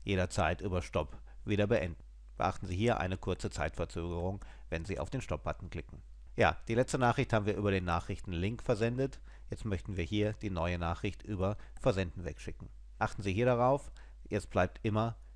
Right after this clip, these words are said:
der Name und auch der Suchbegriff von Ihrer letzten Nachricht hier stehen. In dem Moment, wo Sie in das Feld reinklicken, wird das komplette Feld markiert.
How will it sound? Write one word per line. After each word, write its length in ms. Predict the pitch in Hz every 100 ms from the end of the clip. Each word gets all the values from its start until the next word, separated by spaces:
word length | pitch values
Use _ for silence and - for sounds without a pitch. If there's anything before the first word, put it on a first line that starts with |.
| -
der 280 | 110 98 92 -
Name 640 | 92 95 85 92 127 139 -
und 180 | - 113
auch 140 | - 87
der 160 | 87
Suchbegriff 680 | 85 104 - 110 107 110 - - -
von 320 | - - 98 -
Ihrer 260 | 98 90
letzten 360 | 92 92 - 95
Nachricht 400 | 85 92 95 -
hier 140 | 82
stehen. 420 | - 98 110 139 - -
In 140 | - 101
dem 100 | 107
Moment, 300 | 107 104 98
wo 120 | 98
Sie 120 | 95
in 160 | - 95
das 120 | 90
Feld 320 | 90 85 80
reinklicken, 640 | 82 95 - 110 117 110 - - - -
wird 440 | 104 101 - -
das 200 | - 85
komplette 340 | - 87 90 -
Feld 260 | 95 87
markiert. 540 | 87 76 - 131 143